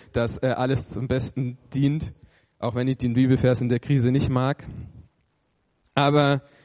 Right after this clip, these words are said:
in diesen Schwierigkeiten, in diesen Krisen braucht es manchmal Menschen, die mit dir glauben.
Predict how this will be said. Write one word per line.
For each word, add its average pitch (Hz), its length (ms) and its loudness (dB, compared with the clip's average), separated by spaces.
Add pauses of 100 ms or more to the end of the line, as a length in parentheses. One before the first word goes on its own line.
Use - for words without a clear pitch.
(1500)
in 170 140 2
diesen 196 220 4
Schwierigkeiten, 139 760 0
in 175 160 0
diesen 185 240 2
Krisen 120 640 -2 (560)
braucht 160 280 2
es 196 120 0
manchmal 160 360 2
Menschen, 135 640 0 (680)
die 139 80 2
mit 143 240 0
dir 135 420 2 (120)
glauben. 135 800 -4